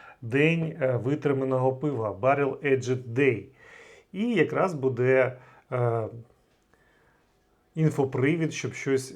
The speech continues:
відзняти, якось відсвяткувати, скільки всього солідово. Дякую броварні Варвар за підгон цього контенту. Це такий відос, який будуть дивитися не всі. Він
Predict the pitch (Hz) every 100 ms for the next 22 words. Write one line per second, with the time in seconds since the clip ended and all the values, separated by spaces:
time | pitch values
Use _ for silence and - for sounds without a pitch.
0 | - 143 127 123 117 113 120 101 - 104
1 | - _ _ - 139 120 117 117 120 107
2 | - 123 120 131 113 104 - 113 - -
3 | - 123 - 110 - 107 110 - 110 110
4 | 107 101 95 - - - - 123 143 143
5 | 123 120 120 117 117 156 175 175 139 120
6 | 120 127 107 113 147 147 151 127 117 117
7 | - 123 120 131 110 - 92 _ _ _
8 | _ _ _ _ _ _ _ - - 110
9 | 110 _ - 180 170 156 165 135 131 190
10 | 160 120 139 127 123 123 127 127 117 135
11 | 123 123 123 - 220 220 - - - 123
12 | 135